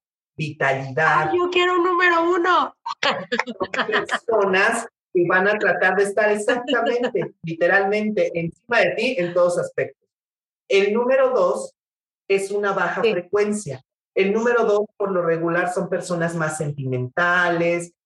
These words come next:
Speaker 1: con tendencias a cuestiones un poco de maníaco-depresiones, problemas psicológicos, neurológicos, o muy vulnerables, muy vulnerables a cuestiones, aunque hay mucha espiritualidad, mucha creatividad y mucha fuerza de espíritu,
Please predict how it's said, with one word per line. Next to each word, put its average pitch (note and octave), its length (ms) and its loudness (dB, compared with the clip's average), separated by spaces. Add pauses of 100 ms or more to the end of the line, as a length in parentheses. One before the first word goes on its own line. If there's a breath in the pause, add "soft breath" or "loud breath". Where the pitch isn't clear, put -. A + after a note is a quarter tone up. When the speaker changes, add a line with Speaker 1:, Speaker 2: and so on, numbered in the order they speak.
(100)
Speaker 1:
con D3+ 200 0
tendencias D#3+ 680 0
a B2+ 100 -6
cuestiones D#3 640 -2
un D#3 140 -6
poco D3 380 0
de D#3+ 380 0 (100)
maníaco-depresiones, C#3 1500 0
problemas C3+ 520 -2
psicológicos, D#3 1000 -2
neurológicos, D#3 1120 0 (200)
o D3+ 120 -2
muy E3 280 2
vulnerables, E3+ 1000 0 (140)
muy F3 300 0
vulnerables F3+ 680 2
a - 80 -6
cuestiones, D3 400 -4 (180)
aunque G3+ 680 0
hay D#3 200 0
mucha F3 280 -2
espiritualidad, D#3 1000 -2
mucha D#3 340 -6
creatividad C#3+ 800 -2
y C#3+ 60 -6
mucha E3 440 -6
fuerza F#3 480 0
de C3+ 80 2
espíritu, F#3+ 760 -6